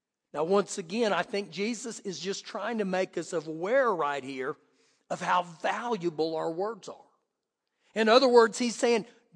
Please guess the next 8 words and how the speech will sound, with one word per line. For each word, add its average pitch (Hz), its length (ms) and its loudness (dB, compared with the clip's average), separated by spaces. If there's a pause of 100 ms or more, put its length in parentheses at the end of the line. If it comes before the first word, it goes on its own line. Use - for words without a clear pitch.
(100)
"Don't 269 480 -6
just 254 400 -4
assume 277 560 -2
that 196 240 2
your 226 140 0
words 214 480 0
aren't 233 180 -2
important." 277 540 -8